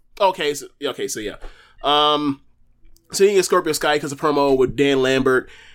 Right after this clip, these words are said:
and talked about how, like, Lambert and Scorpio are co-champions. Um, okay. Uh, so, uh, then yet again,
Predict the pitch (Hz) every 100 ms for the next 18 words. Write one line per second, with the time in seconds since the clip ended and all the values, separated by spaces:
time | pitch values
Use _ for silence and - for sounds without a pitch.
0 | - 120 123 139 131 131 131 131 123 120
1 | 107 _ _ _ _ 123 135 156 156 151
2 | - 131 123 - 139 139 123 - 147 -
3 | 147 139 190 196 220 - - _ _ _
4 | _ - 156 175 160 160 131 _ _ _
5 | - _ _ _ - - - - - 170
6 | 190 165 175 - _ - - - _ _
7 | _ _ _ - 156 151 151 147 143 143
8 | 160 156 151 139 - _ _ _ _ _
9 | _ - 147 143 139 127 175 196 175 170
10 | 160 147